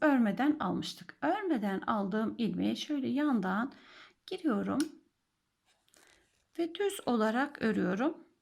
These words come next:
Sağa doğru yatırıyorum. Ortadaki ilmeğimi düz örüyorum. Son ilmeğimi, boş aldığım ilmeğimi ise düzeltiyorum. Aslında buradaki artmış olduğumuz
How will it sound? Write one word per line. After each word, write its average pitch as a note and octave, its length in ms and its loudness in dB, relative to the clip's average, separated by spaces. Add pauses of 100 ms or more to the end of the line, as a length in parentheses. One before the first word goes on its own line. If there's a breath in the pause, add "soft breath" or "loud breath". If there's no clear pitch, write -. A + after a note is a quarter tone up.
(220)
Sağa E4 400 0
doğru G#3+ 260 0
yatırıyorum. - 720 -2 (760 loud breath)
Ortadaki G4 600 -6
ilmeğimi G3 760 2 (920)
düz D4+ 300 6
örüyorum. - 540 -2 (800 loud breath)
Son G#4 320 0 (300)
ilmeğimi, G3+ 640 2
boş A#3+ 340 0
aldığım F#3+ 520 2
ilmeğimi A#3 500 2
ise A3 540 -2 (720 loud breath)
düzeltiyorum. D4+ 1000 0 (460)
Aslında D#4+ 500 0
buradaki C4+ 540 -2
artmış C4+ 400 0
olduğumuz G3 400 -2